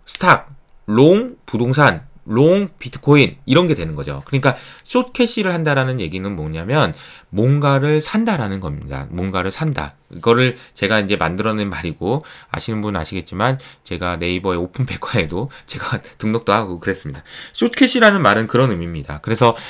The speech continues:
현금을 가지고 있었을 때 생길 수 있는 기회비용. 왜냐면 현금의,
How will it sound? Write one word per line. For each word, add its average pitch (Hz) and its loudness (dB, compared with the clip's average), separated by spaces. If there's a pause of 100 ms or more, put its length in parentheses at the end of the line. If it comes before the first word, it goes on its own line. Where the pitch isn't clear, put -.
(120)
현금을 202 6
가지고 127 2
있었을 117 -2
때 120 2
생길 151 2
수 143 -4
있는 113 0
기회비용. 87 2 (340)
왜냐면 107 2 (200)
현금의, 170 4